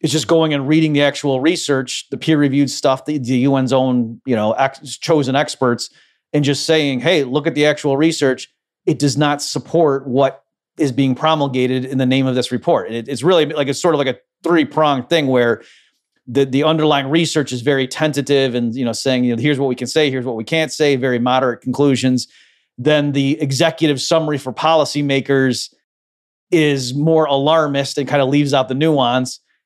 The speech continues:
And then the media reporting on what the U N said is even more extreme, right? And so by the time it reaches the average person, it's gone through a few filters, and all that's left is, "We have to do such and such immediately or we're all dead."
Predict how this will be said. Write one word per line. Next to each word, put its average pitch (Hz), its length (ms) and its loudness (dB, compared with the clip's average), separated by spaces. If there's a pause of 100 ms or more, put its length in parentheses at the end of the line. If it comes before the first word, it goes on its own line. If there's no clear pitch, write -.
(120)
And 165 160 2
then 160 220 2
the 143 80 -4
media 160 500 2
reporting 147 580 0
on 139 220 0
what 147 220 0 (240)
the 151 120 2
U 160 220 2
N 139 220 0
said 139 560 -2 (340)
is 165 160 2
even 151 320 2
more 175 220 4
extreme, 120 540 -6 (140)
right? 135 300 0
And 147 160 -2
so 151 160 0
by 143 140 2
the 143 100 0
time 156 340 0
it 147 40 -4
reaches 135 380 -2
the 135 140 2
average 139 320 0
person, 147 420 0
it's 117 100 -4
gone 135 200 0
through 135 140 -4
a 123 60 -2
few 143 220 -6
filters, 127 640 0 (300)
and 123 160 0
all 139 160 2
that's 131 200 -4
left 151 280 0
is, 123 200 -2
"We 165 160 2
have 165 160 2
to 151 80 -6
do 143 180 -2
such 160 220 0
and 143 80 -8
such 147 180 0
immediately 147 380 0
or 131 100 0
we're 139 100 2
all 127 140 2
dead." 113 380 -2